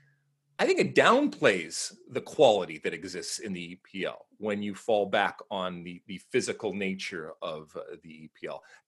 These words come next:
While that may have been the case in the past, I don't think that it, that it is, uh, the case anymore. And by the way, the <laughs> irony of that is that maybe the influx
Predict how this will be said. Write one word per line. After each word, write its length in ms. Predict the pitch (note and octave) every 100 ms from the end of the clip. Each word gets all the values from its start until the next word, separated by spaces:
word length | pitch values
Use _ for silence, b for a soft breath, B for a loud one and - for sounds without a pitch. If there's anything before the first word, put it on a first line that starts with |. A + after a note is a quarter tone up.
| _
While 240 | D3 E3
that 180 | F#3 E3
may 180 | C#3+ F#3
have 140 | F3+
been 160 | D#3+ E3
the 60 | C3+
case 640 | - D3 C#3 - - - _ _
in 100 | A#2
the 80 | G#2+
past, 520 | - B2 F#3 A3+ - b b _
I 140 | C3+ F#3
don't 240 | D#3 F3+
think 300 | - F3+ -
that 120 | A#2+
it, 280 | G#2+ G#2 G2+ _ A2+
that 160 | A2 G2+
it 100 | F#2+
is, 480 | E2 E2 - - -
uh, 100 | - A2
the 80 |
case 320 | - A2+ F#2 F#2+
anymore. 320 | F2+ D#2 - b -
And 100 | C#3+
by 160 | D#3+ E3+
the 80 |
way, 80 | D#3
the 160 | A#2+ B2
<laughs> 100 | F#3
irony 280 | G3 - C3+
of 100 | B2
that 320 | F3 E3 C3+
is 160 | A#2+ B2+
that 220 | A#2 - b
maybe 300 | C3 E3 F#3+
the 240 | D#3 C3+ -
influx 800 | E3+ B3 - C#3+ A#2 - -